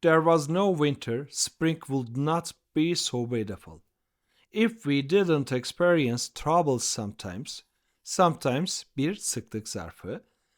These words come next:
happiness wouldn't be as beautiful as it is. Eğer kış olmasaydı, bahar böyle güzel olmazdı. Eğer bazen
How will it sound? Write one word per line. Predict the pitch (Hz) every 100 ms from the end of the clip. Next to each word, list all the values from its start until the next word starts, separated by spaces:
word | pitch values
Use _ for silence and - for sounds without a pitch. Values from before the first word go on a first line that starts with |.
| _ _ -
happiness | 220 226 170 151 147 156 -
wouldn't | - 214 185 156 123 -
be | 123 127 160 _ 113
as | 113 107
beautiful | 151 208 190 143 127 123 -
as | 110 110 117 -
it | 107 -
is. | 90 107 170 - _ _ _ _ _ _ -
Eğer | 208 196 180 185
kış | - 135 139
olmasaydı, | 147 185 143 - 107 90 95 156 _ -
bahar | 139 147 190 160
böyle | 143 135 123
güzel | 117 104 123 143
olmazdı. | 120 107 98 101 135 127 - 82 - _ _ _ _ _ _
Eğer | 247 220 170 156
bazen | 180 185 123 113 135